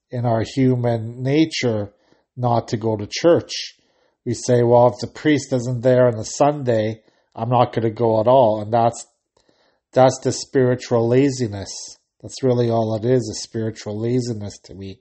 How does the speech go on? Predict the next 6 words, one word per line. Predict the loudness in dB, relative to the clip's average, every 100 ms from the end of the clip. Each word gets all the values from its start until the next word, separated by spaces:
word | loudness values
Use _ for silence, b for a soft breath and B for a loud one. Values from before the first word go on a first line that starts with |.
| _ _ _ _ _ _
because | -12 -2 0 0 -4
we | 0 0
don't, | 0 -2
we | -2 -2 0
want | -2 -2 -2 -6 -4
to, | -2 -2 -6